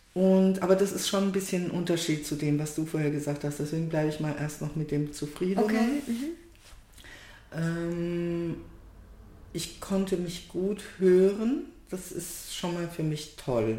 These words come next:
Speaker 2: Mhm.
Speaker 1: Ich denke manchmal, oh, ich schnaddel zu leise oder zu schnell, aber das war jetzt nicht so.
Speaker 2: Mhm.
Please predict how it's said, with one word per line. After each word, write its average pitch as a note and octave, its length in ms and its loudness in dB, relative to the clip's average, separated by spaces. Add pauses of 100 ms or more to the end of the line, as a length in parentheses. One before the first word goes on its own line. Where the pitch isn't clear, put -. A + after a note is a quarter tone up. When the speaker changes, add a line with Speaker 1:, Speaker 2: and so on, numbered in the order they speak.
Speaker 2:
Mhm. B3+ 240 4 (220)
Speaker 1:
Ich - 100 -16 (360)
denke F3 600 2
manchmal, D#3+ 800 0
oh, C#3+ 320 4
ich D3 140 -4 (100)
schnaddel D#3 560 2
zu C#3+ 300 2
leise C#3 1000 4
oder D3 240 2
zu D3 160 -6
schnell, F3 720 0 (600)
aber F3 560 -4
das E3+ 200 -4
war E3 160 -2
jetzt E3 380 -4
nicht C#3+ 380 -2
so. A#3+ 80 -2
Speaker 2:
Mhm. - 380 -2